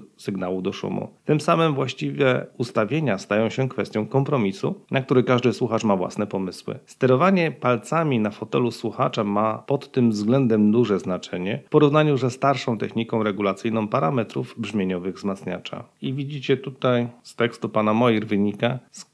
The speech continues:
Skąd taka popularność regulatorów we wzmacniaczach filtrów wszelkich, odcinających pasmo, filtrów Presence, filtrów osiem kiloherców, dwanaście kiloherców, szumów płyty, brumów płyty,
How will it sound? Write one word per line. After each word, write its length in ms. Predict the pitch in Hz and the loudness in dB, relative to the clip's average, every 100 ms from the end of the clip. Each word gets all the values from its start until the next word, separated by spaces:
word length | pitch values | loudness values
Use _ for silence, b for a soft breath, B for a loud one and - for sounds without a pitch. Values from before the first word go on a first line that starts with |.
| - | 4
Skąd 420 | 135 143 135 - | 4 4 0 -6
taka 280 | 120 117 120 | -6 -4 -4
popularność 1080 | - - 120 117 123 110 104 101 - - - | -4 -2 6 8 8 6 2 -2 -8 -12 -8
regulatorów 880 | - 107 117 107 101 110 104 - - - | -8 -6 2 2 4 4 2 -2 -16 -6
we 100 | 107 | -4
wzmacniaczach 800 | 107 107 101 113 107 98 - - - | 0 0 2 0 0 -4 -8 -18 -4
filtrów 500 | - 165 156 131 - - | 0 0 0 -2 -2 -6
wszelkich, 520 | 123 113 107 104 - | -4 -4 -4 -8 -8
odcinających 760 | 104 - 104 104 104 101 104 - | -8 -2 0 2 0 -2 -12 -4
pasmo, 560 | 135 127 - 110 107 - | -2 -2 0 0 0 -6
filtrów 420 | - 104 101 113 | -4 -4 -4 -10
Presence, 800 | - 147 151 120 117 101 - - | 2 4 6 6 4 2 -4 -8
filtrów 380 | 98 98 - - | -8 -8 -12 -8
osiem 280 | 98 107 104 | -6 -6 -6
kiloherców, 580 | - 107 123 117 117 101 | -4 0 0 0 -4 -4
dwanaście 460 | 101 110 107 107 | 0 0 0 -4
kiloherców, 840 | 101 110 95 101 101 98 98 - _ | -4 -4 -4 -6 -6 -8 -8 -12 _
szumów 380 | - - 101 104 | -16 -6 -4 -2
płyty, 360 | - 131 127 101 | 4 4 4 0
brumów 400 | 120 131 120 113 | 4 4 4 0
płyty, 400 | 117 113 117 | -2 0 -2